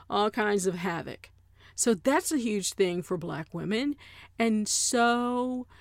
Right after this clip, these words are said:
is polycystic ovaries. And that's when the cysts are on your ovaries, and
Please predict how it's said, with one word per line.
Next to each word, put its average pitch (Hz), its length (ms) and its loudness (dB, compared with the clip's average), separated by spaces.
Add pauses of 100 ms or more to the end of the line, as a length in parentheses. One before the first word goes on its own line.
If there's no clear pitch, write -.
(240)
is 208 480 6
polycystic 190 1200 0 (140)
ovaries. 160 840 -6 (600)
And 190 160 2
that's 196 200 0
when 208 160 4
the 196 80 4
cysts - 540 4
are 196 180 2
on 190 200 2
your 185 180 0
ovaries, 180 720 0
and 160 280 -4